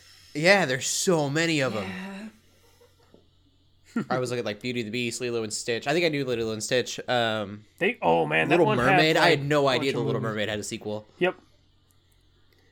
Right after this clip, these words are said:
Speaker 1: It's all real weird. Uh, but Big Hero six is an amazing movie.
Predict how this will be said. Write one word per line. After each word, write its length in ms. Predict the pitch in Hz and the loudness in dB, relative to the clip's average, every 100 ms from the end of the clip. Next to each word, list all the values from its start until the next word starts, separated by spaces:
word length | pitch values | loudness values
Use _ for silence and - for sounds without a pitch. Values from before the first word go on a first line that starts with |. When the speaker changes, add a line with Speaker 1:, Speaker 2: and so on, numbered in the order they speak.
| _ _ _ _ - | _ _ _ _ -12
Speaker 1:
It's 100 | 120 | -6
all 140 | 107 | -4
real 160 | 98 95 | -4 -6
weird. 240 | 90 90 - _ _ _ _ _ - | -8 -12 -16 _ _ _ _ _ -8
Uh, 380 | 123 127 123 - | -2 0 0 -2
but 140 | 151 | 0
Big 140 | 175 185 | 0 4
Hero 180 | 185 | 2
six 260 | 151 151 - | 2 0 -2
is 420 | - 127 117 113 - _ _ - | -8 -8 -8 -12 -18 _ _ -10
an 100 | 117 | -8
amazing 680 | 123 147 160 123 95 90 92 _ _ _ _ _ | -4 -2 -2 -2 -6 -8 -14 _ _ _ _ _
movie. 460 | 110 104 95 95 | -12 -10 -8 -8